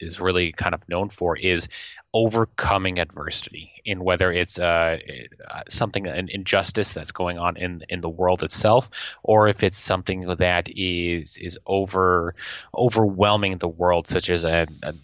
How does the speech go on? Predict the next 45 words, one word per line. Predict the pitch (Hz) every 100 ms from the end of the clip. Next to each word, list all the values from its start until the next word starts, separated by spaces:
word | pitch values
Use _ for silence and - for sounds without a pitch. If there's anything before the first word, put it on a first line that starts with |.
| _ _ -
Sephiroth | - - 92 95 92 85
riding | 82 90 92 92 92 90
a | 90 87
meteor, | 87 92 95 90 85 87
Seph-, | 87 - - 92 - 95
Jenova | 87 85 87
riding | 85 85 87 90
a |
meteor, | 92 92 90 87
coming | - 101 95
on | 90
down, | 90 95
and | 92
Sephiroth | - 95 - 90 90
being | - 92
like, | 82
"I'm | 98 107
gonna | 92 82
do | 82 92
this | 80 -
to | -
Earth, | 92 82 - -
to | 87
Gaia," | 90 90 85 85 - - - -
um, | 98 101 95 85
as | 92 95
well. | 101 95 90 95 -
And, | 101 98 98 98 98 - -
and | 98 95
then | 92 92
there's | 95 95 -
just | 95 -
the, | 87 78
the | 98
spiritual | - 95 92 95
aspects, | 92 92 - 92 92 - -
the, | 76 71
the | -
characters | - - 95 95 95 101 95 92
that | 90 85
are | 80
kind | - - 92
of |
go | 85 82 85
in, | 90 90